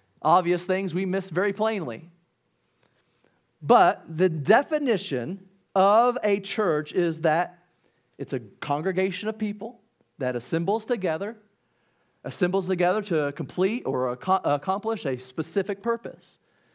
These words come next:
So let me put it to you just plain and simple. An assembly is not an assembly unless it assembles. You got it?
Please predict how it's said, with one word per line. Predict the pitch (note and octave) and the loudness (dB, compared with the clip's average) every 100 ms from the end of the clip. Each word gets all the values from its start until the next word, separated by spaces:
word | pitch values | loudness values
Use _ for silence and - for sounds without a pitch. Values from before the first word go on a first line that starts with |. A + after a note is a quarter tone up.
| _ _ - | _ _ -4
So | F#3 G3 | 2 4
let | A#3 | 4
me | A3+ G#3 | 2 0
put | G#3 | 2
it | G#3 G#3 | 0 0
to | G#3+ | -2
you | G#3 | 0
just | F3+ F#3 - | -2 -4 -2
plain | F3+ F3+ | -2 0
and | G#3 | -4
simple. | G3+ B3+ - - - _ _ _ _ _ _ _ | -2 -4 -4 -12 -14 _ _ _ _ _ _ _
An | F3+ F3+ | 2 2
assembly | E3+ - G3+ G3+ G#3 A#3+ D#4 - _ _ _ _ _ | 0 2 2 4 2 2 0 -6 _ _ _ _ _
is | F3 E3 C#3+ | 0 2 4
not | F3+ F#3+ G#3+ | 6 6 4
an | A3 | 0
assembly | A3 F4+ D4+ G#3 G#3+ C#4 _ _ _ _ _ _ _ _ _ | 0 0 2 2 0 -4 _ _ _ _ _ _ _ _ _
unless | F#3+ G#3 D#4+ D4 C#4+ - - - _ _ _ _ _ _ _ - | 2 6 6 6 4 -2 -14 -16 _ _ _ _ _ _ _ 6
it | B3+ | 6
assembles. | D#4 F#4 F#4 G#3+ F#2 - - - _ _ _ - | 6 2 2 0 -4 -12 -20 -20 _ _ _ -4
You | |
got | C#3 G3 | 2 2
it? | D#4+ | 0